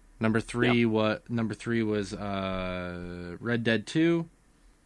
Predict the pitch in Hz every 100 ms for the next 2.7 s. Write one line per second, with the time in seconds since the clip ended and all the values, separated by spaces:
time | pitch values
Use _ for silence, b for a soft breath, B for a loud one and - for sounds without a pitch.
0 | _ _ _ - 92 92 95 101 98 95
1 | 98 101 104 104 104 104 - - - -
2 | - 113 107 107 98 95